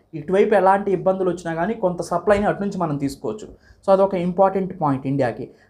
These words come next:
అయితే ఇంకొక ముఖ్యమైన విషయం ఏంటంటే కువైట్లో, ఈ, ఈ ఏరియాలో కువైట్ ఎల్ఎన్జీని, లిక్విఫైడ్ న్యాచురల్ గ్యాస్ని ఇరవై ఐదు నుంచి ముప్పై శాతం గ్లోబల్ సప్లై ఎల్ఎన్జీ ట్రేడ్ జరుగుతుంది కువైట్లో.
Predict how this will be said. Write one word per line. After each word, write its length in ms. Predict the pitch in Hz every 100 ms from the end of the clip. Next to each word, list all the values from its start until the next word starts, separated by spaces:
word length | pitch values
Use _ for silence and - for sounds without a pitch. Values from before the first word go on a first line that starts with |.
| -
అయితే 180 | 202 214
ఇంకొక 260 | 196 214
ముఖ్యమైన 420 | 190 180 226 226
విషయం 300 | 208 - 196
ఏంటంటే 480 | 185 135 127 240 381 - _ _ -
కువైట్లో, 760 | 202 240 277 277 151 147 330 - _ -
ఈ, 100 | 185
ఈ 340 | 185 - 196
ఏరియాలో 380 | 196 220 233 202
కువైట్ 540 | 202 - 196 226 220 180 285 - - -
ఎల్ఎన్జీని, 720 | 151 202 254 220 220 156 - 160
లిక్విఫైడ్ 440 | 175 226 247 233
న్యాచురల్ 380 | 185 185 185 180
గ్యాస్ని 360 | 165 147 165
ఇరవై 320 | 214 160 185 190
ఐదు 140 | 185
నుంచి 240 | 190 202
ముప్పై 320 | 214 185 196 185
శాతం 360 | 190 190 185
గ్లోబల్ 280 | 175 180 190
సప్లై 520 | 190 175 185 175 175 - _ _
ఎల్ఎన్జీ 340 | 147 175 190 190
ట్రేడ్ 300 | 170 180 165
జరుగుతుంది 400 | 151 131 123 -
కువైట్లో. 560 | - 151 139 - 110